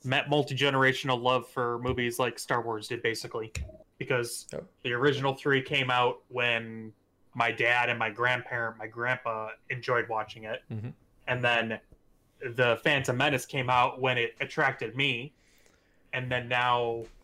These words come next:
Speaker 2: Oh, yeah.
Speaker 1: the new ones, The Force Awakens, came out when my niece could enjoy it. So you're, you have four generations of people enjoying and wanting to go see a movie,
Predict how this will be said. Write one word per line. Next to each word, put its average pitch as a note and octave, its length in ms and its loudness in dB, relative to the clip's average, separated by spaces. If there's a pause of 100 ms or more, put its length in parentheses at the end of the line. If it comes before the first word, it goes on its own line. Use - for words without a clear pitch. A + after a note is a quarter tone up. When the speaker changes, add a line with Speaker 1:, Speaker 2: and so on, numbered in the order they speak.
(200)
Speaker 2:
Oh, - 100 -10
yeah. - 100 -8
Speaker 1:
the B2 100 -4
new D3 200 0
ones, B2 360 0
The B2 60 -6
Force B2+ 320 0
Awakens, B2 640 0 (120)
came B2 240 -2
out A#2 300 2
when A#2+ 320 0
my A#2+ 160 0
niece D3+ 260 -2
could C#3 140 -2
enjoy A2 380 -2
it. G#2 140 -12 (680)
So - 200 0
you're, A#2 520 0 (180)
you B2+ 160 4
have A#2+ 160 4
four D#3+ 360 4
generations C3+ 840 2
of A2+ 160 -8
people C3+ 360 0
enjoying B2+ 580 0
and B2 120 -2
wanting B2 240 0
to A#2+ 80 -4
go A#2 140 -2
see B2 240 -4
a A2+ 60 -2
movie, A#2+ 520 -2